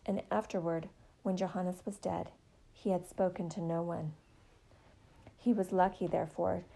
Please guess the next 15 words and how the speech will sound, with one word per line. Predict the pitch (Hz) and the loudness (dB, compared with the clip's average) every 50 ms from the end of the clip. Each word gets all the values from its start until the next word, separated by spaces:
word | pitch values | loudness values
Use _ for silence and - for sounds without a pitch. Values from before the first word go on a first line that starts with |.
| - - - - - - - | -20 -20 -20 -20 -20 -16 -2
to | - 240 233 | 2 4 8
have | 233 214 208 | 10 10 8
learned | 214 202 196 196 202 202 208 | 10 8 8 8 6 6 4
at | 226 - - | 2 0 0
least | 196 196 196 208 202 - - - | 0 0 0 0 0 -4 -12 -6
something, | - 220 220 226 233 - - - 175 185 190 196 - | -2 0 0 0 0 -2 -2 -2 -2 -2 -4 -6 -2
and | - 202 196 196 | 2 4 6 6
now | 202 196 196 214 | 6 6 6 6
it | - | 6
was | - 214 202 214 | 4 2 4 4
up | 208 208 - | 2 2 2
to | - 226 | -2 -2
him | 196 202 214 202 196 196 | 0 2 2 2 2 0
to | - - 202 | 0 0 2
remember | 190 190 190 190 196 202 202 196 190 - | 4 4 4 4 4 4 4 4 4 2